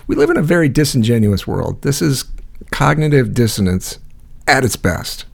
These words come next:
This is some f-, this is some backwards ass thinking. We're gonna team up so that we can bully the shit out of this motherfucker on this electronic video game that i-,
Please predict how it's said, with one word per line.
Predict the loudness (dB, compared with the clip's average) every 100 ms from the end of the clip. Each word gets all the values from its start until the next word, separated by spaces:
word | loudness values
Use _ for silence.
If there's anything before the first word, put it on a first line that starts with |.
| -2
This | 0 2
is | 0
some | 2 2 2
f-, | 0 -14 -18 -6
this | -4 -2
is | -2
some | 2 2 2
backwards | 0 -2 0 0 2
ass | 0 -2
thinking. | -2 -4 -6 -10 -14 -14 -8
We're | 0 4
gonna | 4
team | 2 2 4 6
up | 2 -2 -10 -12 -16 -18 -20 -20 -20 -18 -8
so | 0 2
that |
we | 4 4
can | 4 2 2 0 -4 -12 -4
bully | 0 2 2
the | 2
shit | 0 0
out | 0
of | -2
this | -2
motherfucker | -2 -4 -2 -4 0 -2 -2
on | 2 2
this | 2 -2 -6
electronic | -2 0 0 -2 -2 0 0 0
video | 2 2 0 -4
game | -8 -10 -12 -14 -6
that | 2 2 2 -8
i-, | -10